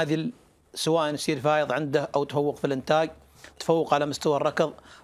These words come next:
وأيضًا قاعدة من الزمول المنتجة اللي موجودة عنده يمتلكها والناس يستفيدون من وراها. هذه نتيجة المشاري، الكم من المشاري، فأصبحت هذه الإنجازات بشكل تلقائي يكون وجوده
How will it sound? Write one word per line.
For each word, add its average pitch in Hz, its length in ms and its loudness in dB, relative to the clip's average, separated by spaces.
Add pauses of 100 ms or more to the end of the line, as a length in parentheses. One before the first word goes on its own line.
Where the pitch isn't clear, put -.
وأيضًا 151 280 2
قاعدة 139 420 2
من 143 120 -2
الزمول 156 400 -2
المنتجة 151 460 -2
اللي 143 140 0
موجودة 147 500 0
عنده 143 240 -2
يمتلكها 151 460 -2
والناس 165 380 -2 (300)
يستفيدون 156 300 -2
من 147 120 0
وراها. 120 360 -2 (560)
هذه 165 380 2
نتيجة 156 360 -2
المشاري، 160 640 0 (420)
الكم 156 280 -2
من 151 180 -2
المشاري، 160 580 0 (380)
فأصبحت 156 520 0
هذه 170 200 4
الإنجازات 160 640 2
بشكل 143 300 -2
تلقائي 147 500 4
يكون 147 220 -2
وجوده 151 480 0